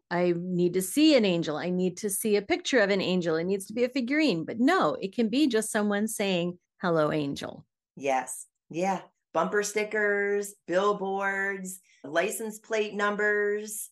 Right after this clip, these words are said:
Speaker 2: all of it. The four four four, one one one, one two three four, the angel numbers.
Speaker 1: Lyrics in a song.
Speaker 2: Yes.
Speaker 1: Billboard. Mm-hmm. Anything is game.
Speaker 2: Yes. Anything that happens when then you think of it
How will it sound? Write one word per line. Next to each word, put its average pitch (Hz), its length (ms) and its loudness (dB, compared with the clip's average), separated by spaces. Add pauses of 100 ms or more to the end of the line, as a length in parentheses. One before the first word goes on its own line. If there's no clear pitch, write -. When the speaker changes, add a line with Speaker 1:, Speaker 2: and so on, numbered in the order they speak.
(160)
Speaker 2:
all 160 160 4
of 160 40 -2
it. 180 140 -6
The 165 80 -6
four 151 280 -4
four 214 320 0
four, 208 380 -2
one 143 300 -6
one 196 320 -2
one, 190 360 -2
one 151 180 -8
two 143 180 -14
three 139 200 -6
four, 180 460 4
the 160 160 -2
angel 180 360 -2
numbers. 175 800 -4 (320)
Speaker 1:
Lyrics 226 460 6
in 262 120 6
a 269 80 6
song. 208 600 2 (200)
Speaker 2:
Yes. 151 420 -4 (400)
Speaker 1:
Billboard. 180 720 4 (160)
Mm-hmm. 208 460 4 (260)
Anything 202 720 4
is 175 320 0 (160)
game. 160 560 -4
Speaker 2:
Yes. - 300 -12
Anything 214 640 0
that 196 140 -2
happens 185 640 -4
when 160 180 -6
then 151 240 -4
you 165 360 -4
think 196 300 -6
of 220 140 -2
it 277 240 -2